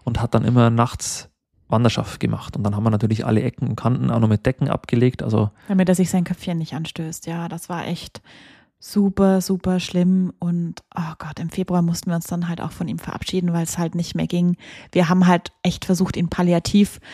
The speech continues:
Speaker 2: noch ein schönes Leben zu bereiten. Aber irgendwann hatten wir das Gefühl, er hat keine Lebensfreude mehr. Er hat's nicht mal mehr geschafft, selber zu trinken. Und dann, ja.
Speaker 1: Das war sehr, sehr schlimm, der Moment. Und ich muss zugeben, ich hatte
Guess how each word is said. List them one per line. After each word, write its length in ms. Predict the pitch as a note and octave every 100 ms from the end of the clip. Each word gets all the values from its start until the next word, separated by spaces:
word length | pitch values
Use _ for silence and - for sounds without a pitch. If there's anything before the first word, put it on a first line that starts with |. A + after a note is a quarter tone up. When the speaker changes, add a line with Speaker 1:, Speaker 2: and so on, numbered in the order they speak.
| - -
Speaker 2:
noch 140 | F#3+ F#3
ein 80 |
schönes 380 | F3+ G3 F#3 -
Leben 200 | F#3 F#3
zu 140 | F#3 F3+
bereiten. 460 | F3 E3 F3 -
Aber 200 | E3+ E3
irgendwann 380 | F3 F3 E3+ E3
hatten 160 | E3 E3+
wir 80 |
das 160 | E3 D#3+
Gefühl, 300 | - - F3
er 100 | D#3+
hat 140 | D#3+
keine 180 | - E3+
Lebensfreude 580 | E3 F3 E3+ - F3 F3
mehr. 360 | E3+ E3+ E3+ D#3+ - - -
Er 80 | F3
hat's 200 | F3 -
nicht 160 | F3+ -
mal 140 | F3
mehr 140 | F3 E3
geschafft, 340 | D#3+ E3+ -
selber 240 | E3+ E3
zu 140 | - D3+
trinken. 520 | - D#3 D#3+ D3+ D3
Und 240 | D#3+ D#3
dann, 300 | D3+ D3 D3+ - - - - - _ _ -
ja. 220 | E3 - -
Speaker 1:
Das 180 | - -
war 100 | A2
sehr, 220 | - C#3+
sehr 180 | B2+ B2
schlimm, 460 | - B2 B2+ B2 -
der 160 | A2+ A2
Moment. 420 | A2 A2+ B2 -
Und 160 | A#2
ich 140 | - B2
muss 140 | A2+
zugeben, 340 | - C3 B2 B2
ich 140 | -
hatte 260 | - A#2+